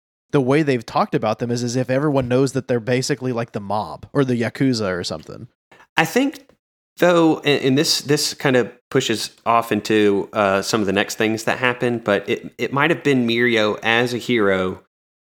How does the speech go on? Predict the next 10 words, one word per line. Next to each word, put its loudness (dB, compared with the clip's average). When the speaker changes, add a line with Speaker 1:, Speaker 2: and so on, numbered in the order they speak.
Speaker 2:
trying 2
to 0
be 0
kind -2
of 0
nonchalant, 0
like, -4
not 0
be -4
so 0